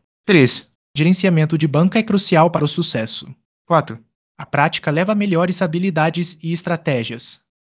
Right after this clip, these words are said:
Cinco, escolher a mesa certa pode maximizar seus ganhos. Entendendo as mesas proprietárias no mercado de ações. O que são mesas proprietárias? As mesas proprietárias são equipes de negociação que operam com o capital da própria empresa, ao invés de negociar em nome de clientes.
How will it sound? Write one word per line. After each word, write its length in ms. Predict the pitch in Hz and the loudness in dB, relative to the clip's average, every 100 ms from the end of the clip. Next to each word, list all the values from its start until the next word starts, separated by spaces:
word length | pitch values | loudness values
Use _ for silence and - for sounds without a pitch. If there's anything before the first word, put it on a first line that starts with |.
| - | 0
Cinco, 400 | 180 151 131 120 _ _ _ - | 4 4 2 -6 _ _ _ -8
escolher 360 | 170 208 175 | -4 2 2
a 60 | 180 | 4
mesa 240 | 165 151 | 2 0
certa 340 | 156 156 156 175 | 0 2 0 2
pode 280 | 180 196 202 | 2 4 4
maximizar 580 | 175 - 165 160 151 | 2 0 -2 2 2
seus 240 | 139 135 123 | 2 -2 -2
ganhos. 540 | 135 117 104 - - _ _ _ 156 | 0 -2 -2 -8 -10 _ _ _ -6
Entendendo 420 | 160 202 156 170 | -2 2 2 2
as 100 | 135 | 0
mesas 300 | 143 170 190 | -2 -2 -4
proprietárias 680 | - 180 208 202 175 175 170 | -4 -4 -2 0 2 2 0
no 60 | |
mercado 440 | 147 143 - 175 180 | -2 -2 0 0 2
de 140 | 156 | 2
ações. 340 | 143 - 147 147 | 0 0 -2 -2
O 40 | |
que 140 | 143 175 | -2 -2
são 180 | 233 | 0
mesas 320 | 214 190 185 - | 2 2 0 -4
proprietárias? 960 | 185 180 196 196 135 113 165 - - _ _ _ | -6 -4 -2 0 -2 -2 -6 -8 -10 _ _ _
As 140 | 127 127 | -4 0
mesas 320 | 151 196 202 | 0 0 -2
proprietárias 680 | - 196 185 175 151 156 160 | -4 -2 -2 0 2 2 0
são 180 | 196 | 0
equipes 340 | 196 185 185 190 | 0 2 2 2
de 120 | 170 | 2
negociação 680 | 170 185 208 226 220 202 190 | 0 0 2 0 2 2 2
que 120 | 190 | 2
operam 380 | 160 - 175 196 | 0 2 2 2
com 140 | 190 | 2
o 40 | 185 | 0
capital 500 | - 180 185 170 170 | 0 -2 -2 0 0
da 140 | 165 | 0
própria 340 | 170 175 180 156 | 0 0 0 -2
empresa, 500 | 156 160 160 180 180 | 0 2 2 0 -2
ao 240 | 160 151 156 | 0 0 0
invés 340 | 165 147 165 | 0 4 2
de 100 | 156 | 2
negociar 480 | 175 180 190 170 131 | 0 0 0 2 2
em 60 | 123 | 2
nome 260 | 127 185 | 2 2
de 140 | 185 185 | 2 0
clientes. 680 | 185 131 104 - - - | 0 0 -2 -6 -12 -12